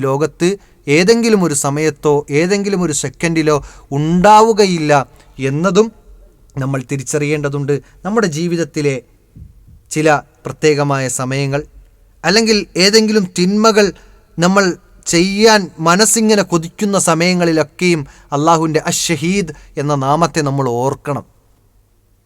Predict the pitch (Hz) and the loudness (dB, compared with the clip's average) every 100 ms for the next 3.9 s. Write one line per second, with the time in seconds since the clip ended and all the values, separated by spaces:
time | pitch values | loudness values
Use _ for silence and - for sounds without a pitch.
0 | _ 139 160 190 196 175 175 214 208 208 | _ 0 2 2 0 2 2 4 4 4
1 | - 185 185 202 202 190 175 190 214 202 | 0 -2 0 0 -2 -2 -2 0 2 2
2 | 196 180 196 208 202 196 180 - - 151 | 2 2 4 4 2 0 -2 -14 -4 0
3 | 156 208 214 202 208 190 226 240 185 | 4 4 4 2 2 2 4 4 2